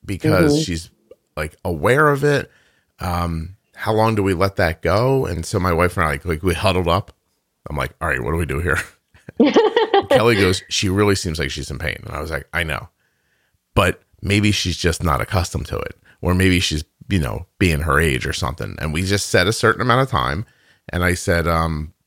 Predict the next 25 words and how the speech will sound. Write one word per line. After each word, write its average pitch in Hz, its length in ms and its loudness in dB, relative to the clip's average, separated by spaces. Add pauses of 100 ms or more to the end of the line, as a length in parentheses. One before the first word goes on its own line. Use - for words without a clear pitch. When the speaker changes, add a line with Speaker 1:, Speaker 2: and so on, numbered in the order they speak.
(120)
Speaker 1:
"All 85 80 -2
right, 78 220 -2
listen, 90 280 -6
if 73 140 -8
it 80 80 -6
still 90 240 0
hurts 92 320 0
in 101 80 0
an 101 100 0
hour, 71 440 0 (640)
I'll 87 100 -2
change 69 300 -6
it - 80 -16
for - 160 -8
you. - 180 -10 (420)
But 101 100 2
we're 98 100 2
gonna 95 140 2
put 131 80 4
Speaker 2:
Right. 113 80 4
Speaker 1:
another 104 300 2
one 65 180 -4
right 85 220 0
back 76 260 -4
on." 55 240 -10